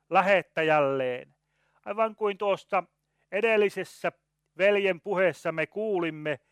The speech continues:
kuinka Jumalan poika itse oli lähettänyt aikanaan opetuslapset ja uskovaiset ja myöskin meidät,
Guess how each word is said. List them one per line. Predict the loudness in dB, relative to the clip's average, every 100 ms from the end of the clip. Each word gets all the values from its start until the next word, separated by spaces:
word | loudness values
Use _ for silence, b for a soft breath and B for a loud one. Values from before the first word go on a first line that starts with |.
| _ _ _ _ _
kuinka | _ -4 -4 -2 -2
Jumalan | 0 4 4 6 2
poika | 2 4 4 2 -2
itse | -2 -4 -6 -6
oli | -2 0
lähettänyt | 2 4 2 0 -4 -8 -6 -8 -12 _ _ _ _ _ _ _ _ _ _ _ _ -2
aikanaan | 0 0 -2 -2 2 2 2
opetuslapset | -2 2 2 0 -8 -2 -2 -2 -12 -14 -6
ja | -6
uskovaiset | -6 -16 -4 0 4 4 2 -4 -16 _ _ _ _ _ _
ja | -8
myöskin | -4 -4 -4 -8
meidät, | -2 2 4 4 2 -2 _